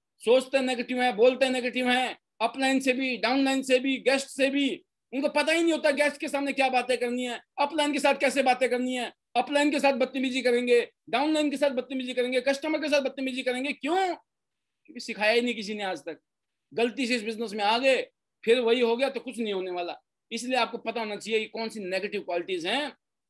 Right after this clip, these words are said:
है ना। तो ये जो ट्रेनिंग हम देते हैं यहाँ पर लगातार, उसके अंदर आप बहुत जबरदस्त तरीके से रिफाइंड हो सकते हो, निकल सकते हो। but कंडीशन ये की है, but ट्रेनिंग लेने तो आना पड़ेगा,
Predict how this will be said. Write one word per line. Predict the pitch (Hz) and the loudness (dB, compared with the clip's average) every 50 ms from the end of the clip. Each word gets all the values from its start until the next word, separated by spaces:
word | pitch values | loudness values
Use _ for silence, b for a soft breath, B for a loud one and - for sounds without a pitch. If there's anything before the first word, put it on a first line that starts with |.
| _ _ _ _ _ - | _ _ _ _ _ -8
है | 196 | -6
ना। | 262 277 226 - _ _ _ - | -6 -6 -6 -8 _ _ _ -6
तो | 233 214 | -4 -2
ये | 220 247 254 | 0 0 0
जो | 214 269 269 | 0 -2 -8
ट्रेनिंग | 269 - 202 208 220 240 247 | -6 -6 -6 -6 -4 -2 -2
हम | 220 240 240 | -2 -2 -2
देते | 190 208 202 208 233 | -2 -4 -4 -4 -4
हैं | 233 226 | -4 -2
यहाँ | 220 214 | -2 -4
पर | 214 220 | -6 -6
लगातार, | 185 165 170 165 220 233 226 214 - 214 208 214 233 | -6 -6 -2 0 2 2 2 2 2 2 2 2 0
उसके | 220 214 - - 220 | -2 -6 -8 -8 -8
अंदर | 208 202 220 220 226 - - | -8 -6 -6 -6 -6 -4 -4
आप | 190 202 202 _ _ | -6 -6 -6 _ _
बहुत | 147 143 180 220 220 185 143 | -8 -4 -2 -2 -2 -2 -4
जबरदस्त | 180 185 185 196 190 - | -8 -10 -10 -10 -12 -12
तरीके | - 185 190 | -14 -14 -12
से | 175 185 | -10 -10
रिफाइंड | 156 151 127 - 180 196 202 190 | -10 -10 -8 -6 -6 -4 -4 -6
हो | 170 | -8
सकते | 131 - _ - 185 | -10 -12 _ -10 -8
हो, | 170 | -8
निकल | 156 165 208 - 269 | -6 -6 -4 -4 -4
सकते | 226 - 180 - - 202 | -4 -4 -8 -8 -4 0
हो। | 202 240 294 302 277 - - _ _ _ - 226 | 6 8 8 6 6 4 -8 _ _ _ -12 -12
but | 220 | -10
कंडीशन | - 208 196 202 214 - - 190 | -8 -8 -8 -6 -6 -6 -6 -6
ये | 180 175 180 170 | -6 -4 -6 -4
की | 139 202 | -2 -2
है, | 214 208 170 - _ _ _ - 226 | -2 -2 -2 -6 _ _ _ -14 -14
but | 220 - | -12 -8
ट्रेनिंग | - 202 214 220 226 214 | -8 -6 -6 -4 -4 -4
लेने | 208 214 214 208 | -4 -4 -4 -2
तो | 214 | -2
आना | 202 196 202 202 | -2 -2 -4 -4
पड़ेगा, | 190 196 196 196 202 208 226 226 208 160 - | -2 -2 -2 0 0 0 2 0 0 -2 -6